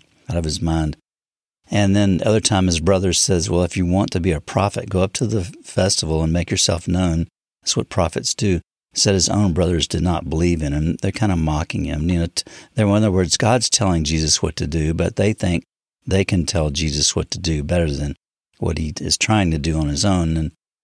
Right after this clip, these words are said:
I've gotten plenty of that. People wanting to help me, you know, "You poor thing, you misguided thing." Anyway,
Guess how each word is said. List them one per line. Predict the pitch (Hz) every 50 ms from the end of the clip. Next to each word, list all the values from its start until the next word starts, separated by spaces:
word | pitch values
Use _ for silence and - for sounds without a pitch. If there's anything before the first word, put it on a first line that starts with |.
| _ _ _ _ _
I've | - - 98 87
gotten | 110 98 87 92 87
plenty | - - 101 95 95
of | 98 87
that. | 85 85 78 76 - - _ _ _ _ _ _ _ _ _ _ -
People | - 95 - - 90
wanting | 87 87 87 87 90 87
to | 90
help | - - 110 107 - -
me, | 82 85 82 87 90 90 - _ _ _ _ _ _ _ _ _ _ -
you | - 82
know, | 85
"You | 82 82 78
poor | - - - 98 90
thing, | 85 - 87 80 80 80 85 90 - -
you |
misguided | 85 87 90 87 - - 87 82 80 85 82 76
thing." | - 78 78 76 - _ _ _ _ _ _ -
Anyway, | 123 110 101 92 87 82